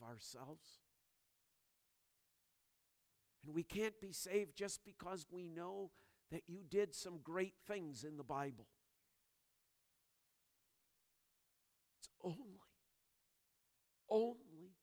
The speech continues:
through the Lamb of God, only through Jesus Christ,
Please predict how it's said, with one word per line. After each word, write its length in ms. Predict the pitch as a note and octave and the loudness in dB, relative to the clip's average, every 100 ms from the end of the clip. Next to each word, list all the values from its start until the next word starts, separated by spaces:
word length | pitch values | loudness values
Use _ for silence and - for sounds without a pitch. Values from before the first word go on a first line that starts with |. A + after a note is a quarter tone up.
| _ _ - | _ _ -12
through 280 | F#3 F#3+ F3+ | 2 4 4
the 60 | E3 | 0
Lamb 200 | C3+ C#3+ - - _ _ _ _ | -4 -6 -14 -20 _ _ _ _
of 100 | D#3 B2+ - | -12 -12 -10
God, 320 | C#3 B2+ F2+ - _ _ _ _ _ _ _ _ _ _ _ _ _ - | -10 -10 -14 -20 _ _ _ _ _ _ _ _ _ _ _ _ _ 4
only 520 | F3 A#3 A3+ A3 G3+ - | 4 4 0 -6 -6 -8
through 240 | G3+ G3 C3+ | -8 -6 -6
Jesus 580 | F#3 F3+ - - D#3 - | -6 -4 -6 -6 -8 -14
Christ, 640 | - D#3 B2+ - - - | -12 -8 -8 -10 -16 -18